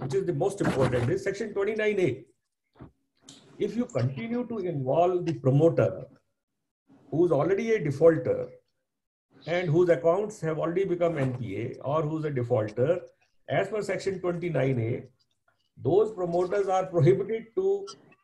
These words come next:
participate in the insolvency resolution process. Now, if you continue to involve the promoter, like the N C L A T has allowed in case of, uh, Umang Builder judgment,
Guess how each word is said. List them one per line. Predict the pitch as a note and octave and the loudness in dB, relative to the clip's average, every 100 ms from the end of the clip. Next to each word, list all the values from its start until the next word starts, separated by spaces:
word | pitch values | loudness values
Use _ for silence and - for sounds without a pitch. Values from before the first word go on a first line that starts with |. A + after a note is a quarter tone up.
| _ _ | _ _
participate | C3 C#3+ G#3 F#3+ F#3+ F3 F#3 F#3+ | -4 -2 -2 -6 -4 -2 -2 -2
in | E3 D#3+ | -6 -6
the | F#3 | -4
insolvency | F3 F3 E3 D#3+ D#3 | -2 0 0 0 0
resolution | D#3+ C#3+ C#3+ F3+ F#3+ | 0 0 -2 -4 -2
process. | G#3+ - B2 - - _ _ _ _ _ _ _ - - - - - - - - _ _ | -2 -2 -8 -14 -20 _ _ _ _ _ _ _ -20 -20 -20 -20 -20 -20 -20 -20 _ _
Now, | C#3 C#3 | -8 -6
if | A#3 A#3+ - | -4 -4 -6
you | - A#3 B3 - _ _ - - | -8 -4 -4 -6 _ _ -18 -6
continue | C3+ C#3+ A#3 B3 B3 | -4 -2 -2 -2 -2
to | A3+ F#3+ | -4 -12
involve | D#3+ E3 F3 F3 | 0 4 4 0
the | E3+ | -4
promoter, | C#3 C#3+ D3+ C3+ A#2 - G2+ - _ _ _ _ _ _ - | -2 0 0 0 0 -2 -4 -12 _ _ _ _ _ _ -12
like | A2+ C#3+ F3+ - - - - _ _ _ - | -2 0 -2 -4 -16 -20 -20 _ _ _ -8
the | C3+ | -4
N | C#3 C#3 | -4 -4
C | D3+ | -4
L | C#3+ | -4
A | C#3+ | -2
T | C#3+ | 0
has | C#3 A#2 | 0 0
allowed | A2+ B2 C3 C3+ - - - - | 2 2 2 0 -8 -18 -14 -4
in | C3+ | -4
case | B2+ B2 | -2 -2
of, | C#3 A#2+ - - - - B2 | 0 -2 -4 -14 -16 -14 -6
uh, | G#2+ G2+ - - | -2 -2 -4 -4
Umang | C#3 D3 C#3+ | 0 0 0
Builder | B2 A#2 | 0 0
judgment, | A2+ G#2 F2 - B2+ | -2 -4 -6 -10 -10